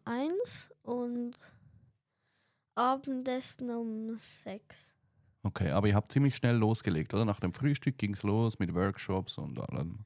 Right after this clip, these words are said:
Speaker 2: Und du warst wo eingeteilt?
Speaker 1: Ja. Wie, wo eingeteilt?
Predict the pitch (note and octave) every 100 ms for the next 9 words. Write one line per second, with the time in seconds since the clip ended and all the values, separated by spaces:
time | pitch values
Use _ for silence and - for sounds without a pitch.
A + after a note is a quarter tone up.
0 | - - G#2 - C#3+ G#2+ G#2+ F2 E2+ E2+
1 | E2 D2 - - G#1 - _ _ _ _
2 | _ _ _ _ B3 A#3+ A#3 A#3+ C#4+ C#4+
3 | _ B3+ C4+ D4 C4+ C4 C4+ C#4 C4+ -
4 | B3 D4+ E4